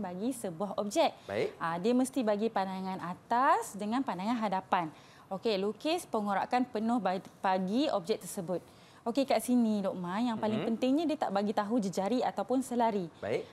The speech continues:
Speaker 1: Kalau tengok pada soalan, kita tengok dia berbentuk segitiga pada pandangan hadapan,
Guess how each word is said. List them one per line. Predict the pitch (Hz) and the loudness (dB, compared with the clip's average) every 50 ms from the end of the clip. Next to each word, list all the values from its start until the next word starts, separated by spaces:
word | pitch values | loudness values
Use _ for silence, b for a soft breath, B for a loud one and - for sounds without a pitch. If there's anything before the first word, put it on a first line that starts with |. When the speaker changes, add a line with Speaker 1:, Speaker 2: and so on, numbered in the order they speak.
| B - | B -4
Speaker 1:
Kalau | - 220 226 269 320 | -2 0 2 2 2
tengok | 320 277 254 247 247 - | 2 2 2 2 0 0
pada | - 208 190 208 214 | -2 -2 -2 -2 -2
soalan, | 208 - 220 185 - 170 175 170 170 170 180 180 196 214 247 302 381 403 339 | 0 0 0 0 0 -2 -4 -4 -4 -2 0 0 2 2 2 2 0 -4 -6
kita | - 247 - 240 226 | -8 -4 -4 -2 -2
tengok | 226 214 214 226 226 - | -2 -2 0 0 -2 0
dia | 202 208 240 | 2 2 2
berbentuk | 240 196 190 196 160 202 214 - 254 220 | 2 2 0 0 0 0 2 2 2 2
segitiga | - - 226 196 240 277 - 285 277 247 302 302 277 | 2 0 0 2 0 0 2 2 2 2 2 0 0
pada | - 208 202 214 - | 0 -2 -6 -4 -6
pandangan | 196 190 196 196 196 185 | -6 -6 -4 -6 -6 -4
hadapan, | 175 196 180 165 - - - 208 214 254 330 | -4 -4 -4 -6 -8 -4 0 2 4 4 2